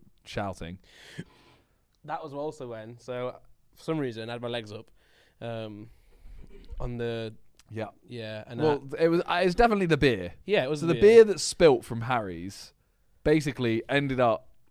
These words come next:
Speaker 1: covering his arse and made it look like he shat himself. So we all, we walked the entire way back from this,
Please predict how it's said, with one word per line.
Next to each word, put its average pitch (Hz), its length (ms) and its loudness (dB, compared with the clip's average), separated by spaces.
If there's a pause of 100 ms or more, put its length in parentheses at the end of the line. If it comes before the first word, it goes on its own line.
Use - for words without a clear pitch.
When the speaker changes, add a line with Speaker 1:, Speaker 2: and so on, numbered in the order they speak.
Speaker 1:
covering 135 500 0
his 113 240 -4
arse 95 520 -2 (580)
and 123 140 -6
made 131 180 2
it 127 80 -2
look 123 140 0
like 110 160 -2
he 110 60 -12
shat 104 280 -4
himself. - 500 -14 (640)
So 135 220 0
we 165 220 4
all, 151 380 2 (260)
we 170 200 4
walked 175 360 4
the 143 160 0
entire 151 440 4
way 143 140 4
back 131 320 0
from 160 340 2
this, 92 500 -8